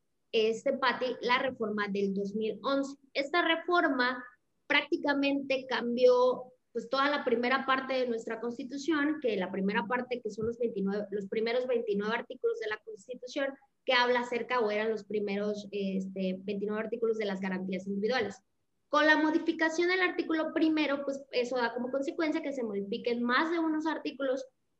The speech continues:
este, más de uno de los primeros veintinueve artículos, y ya cambian o desaparece, por así decirlo, el concepto de garantías individuales, y ya tenemos el concepto de derechos humanos dentro de nuestra Constitución.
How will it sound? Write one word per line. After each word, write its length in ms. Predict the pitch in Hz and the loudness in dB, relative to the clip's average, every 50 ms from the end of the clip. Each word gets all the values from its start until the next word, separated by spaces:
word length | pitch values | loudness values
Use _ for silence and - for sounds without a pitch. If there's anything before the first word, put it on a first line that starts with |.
| _ _ | _ _
este, 600 | - 254 247 240 233 233 240 233 - - - - 226 | 2 4 4 4 4 2 0 -2 -6 -8 -10 -6 -2
más 240 | 254 269 311 330 | 2 2 2 4
de 80 | 320 330 | 4 4
uno 220 | 311 311 311 311 | 4 4 4 4
de 80 | 294 262 | 2 2
los 160 | 240 220 - | 0 -2 -2
primeros 400 | - 240 226 226 240 247 269 277 | -2 0 0 0 0 0 -2 -2
veintinueve 420 | 285 277 277 277 269 262 262 262 262 | -2 -2 -2 -2 -2 -2 0 0 -2
artículos, 580 | 262 262 - 277 240 247 262 254 254 262 - - - _ _ _ | -2 -2 -4 -4 -2 0 0 2 0 0 -2 -6 -12 _ _ _
y 460 | 311 330 339 339 339 - - - - _ - | 2 4 4 4 2 0 -6 -10 -16 _ -6
ya 280 | 233 262 262 269 269 - - | 0 0 2 2 0 0 2
cambian 460 | 294 294 294 277 254 247 247 254 247 | 2 4 4 4 4 2 2 2 0
o 80 | 233 220 | -2 -2
desaparece, 800 | 196 202 196 - 196 190 - 190 185 196 240 285 330 - - 269 | -2 -2 -2 -4 -6 -8 -6 -4 -2 0 0 0 -2 -2 -4 -6
por 160 | - 208 208 | -6 -4 -6
así 160 | 226 208 196 - | -6 -2 0 0
decirlo, 460 | 254 262 - 320 302 277 277 254 - | 0 0 0 -2 -2 0 -2 -2 0
el 140 | 220 208 202 | -2 -4 -2
concepto 400 | 208 196 190 214 208 190 240 254 | -4 -4 -4 -4 -4 -2 -2 -2
de 60 | 254 | 0
garantías 500 | 262 254 226 233 233 226 220 214 208 - | 0 0 0 -2 0 0 0 -2 -2 -4
individuales, 580 | 247 240 240 254 277 285 294 277 254 262 269 - - _ _ _ _ _ _ | -4 -6 -4 -4 -4 -2 0 0 0 0 -2 -4 -8 _ _ _ _ _ _
y 140 | - 285 277 | -8 -2 0
ya 180 | 285 269 269 - | 2 2 2 2
tenemos 420 | 277 269 262 247 247 247 247 - | 0 0 0 0 0 -2 -4 -2
el 140 | - 240 233 | -4 -4 -4
concepto 500 | - 240 240 - 226 214 - - 226 226 | -2 -4 -4 -4 -4 -6 -4 -4 -4 -4
de 240 | 220 240 240 - - | -2 -2 -4 -2 -2
derechos 460 | 220 247 233 214 202 196 190 - - | -2 -2 -2 -2 -4 -6 -8 -10 -8
humanos 440 | - 226 214 202 190 190 190 196 196 | -8 -6 -4 -4 -2 -2 -2 -2 0
dentro 400 | 208 214 214 208 202 208 202 202 | -2 -2 -2 -2 -4 -6 -4 -4
de 160 | 196 196 190 | -4 -2 -2
nuestra 420 | 190 190 175 170 170 - 175 170 - | 0 0 0 -2 -4 -6 -10 -10 -10
Constitución. 800 | _ 185 185 190 - 208 202 190 202 202 - 262 247 202 196 | _ -10 -10 -8 -8 -8 -6 -4 -6 -4 -2 -4 -4 -4 -6